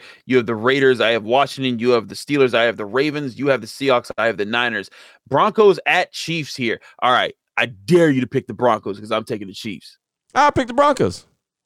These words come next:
Speaker 1: Whoa! Look at this guy over. He's got, he's got cojones.
Speaker 2: Yeah, I mean, hey, look at the A F C West.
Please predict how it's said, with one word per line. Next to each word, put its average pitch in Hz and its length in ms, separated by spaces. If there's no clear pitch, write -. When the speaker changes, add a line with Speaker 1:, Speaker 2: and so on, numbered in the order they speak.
Speaker 1:
Whoa! 523 1800
Look 370 200
at 403 140
this 427 280
guy 381 180
over. 240 140
He's 294 180
got, 170 240
he's 285 160
got 196 200
cojones. 190 1000
Speaker 2:
Yeah, 285 280
I 262 40
mean, 254 340
hey, 262 240
look 285 180
at 311 80
the 294 60
A 294 200
F 285 60
C 277 140
West. 269 500